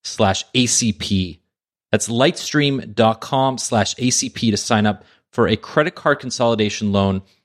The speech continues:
from five point eight nine percent A P R with autopay. Obviously, there's a little bit of disclaimer here, so I have to say it really quickly, like the people on the radio. Subject to credit approval, rate includes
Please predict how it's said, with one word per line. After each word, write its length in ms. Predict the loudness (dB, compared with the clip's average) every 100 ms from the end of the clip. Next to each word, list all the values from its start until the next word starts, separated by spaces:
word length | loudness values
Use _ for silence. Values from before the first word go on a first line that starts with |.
| _ _ _ _
from 140 | -6 -6
five 360 | 2 2 2
point 180 | 0 0
eight 120 | 0
nine 180 | 0 -2
percent 300 | -2 0 2
A 80 | 0
P 180 | 0 0
R 100 | 0
with 120 | 2
autopay. 560 | 0 0 0 0 0 -4 _ _ _ _ _ _ _ -2
Obviously, 680 | 0 0 -2 0 0 0 -6 _ _ _ _
there's 240 | 0 2 2
a 60 |
little 180 | 2 2
bit 160 | 2 2
of 80 | 2
disclaimer 500 | -2 -2 2 2 2
here, 240 | 0 0
so 140 | 0
I 20 | 0
have 140 | 0
to 80 | -2
say 180 | 2 2
it 60 |
really 180 | 2 -2
quickly, 380 | 0 -2 2 2
like 160 | 0
the 60 | -2
people 240 | -4 0
on 60 | 0
the 80 | 0
radio. 400 | 0 2 2 2 _ -20 _
Subject 360 | -2 -2 0 -2
to 80 | 0
credit 300 | 0 0 -2
approval, 420 | 0 0 2 2
rate 220 | 2 0
includes 340 | 0 2 2